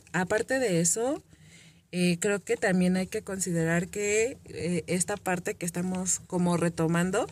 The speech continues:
es importante porque creo que todos tenemos en casa personas que, pues, vivieron, yo creo que en esos años y si no, pues, un poquito más adelante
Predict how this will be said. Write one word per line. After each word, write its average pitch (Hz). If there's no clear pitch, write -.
es 202
importante 196
porque 170
creo 175
que 190
todos 190
tenemos 180
en 185
casa 185
personas 185
que, 165
pues, 160
vivieron, 170
yo 180
creo 185
que 185
en 180
esos 185
años 208
y 175
si 165
no, 170
pues, 170
un 175
poquito 170
más 165
adelante 170